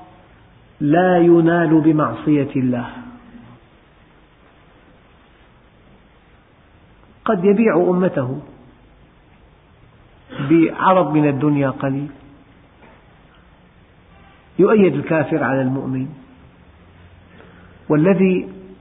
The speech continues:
يناصر الكافر على المؤمن هذا خرج من ملة الإسلام.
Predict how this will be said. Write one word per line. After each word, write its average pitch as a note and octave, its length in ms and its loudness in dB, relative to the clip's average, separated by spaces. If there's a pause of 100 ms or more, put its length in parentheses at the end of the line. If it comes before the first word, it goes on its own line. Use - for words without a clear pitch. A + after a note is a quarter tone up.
(260)
يناصر E3+ 640 2
الكافر E3+ 580 0
على D3 260 -2
المؤمن E3+ 640 -2 (840)
هذا D#3+ 260 -2
خرج F#3+ 360 0
من D3+ 200 0
ملة D#3 340 0
الإسلام. D#3 600 -6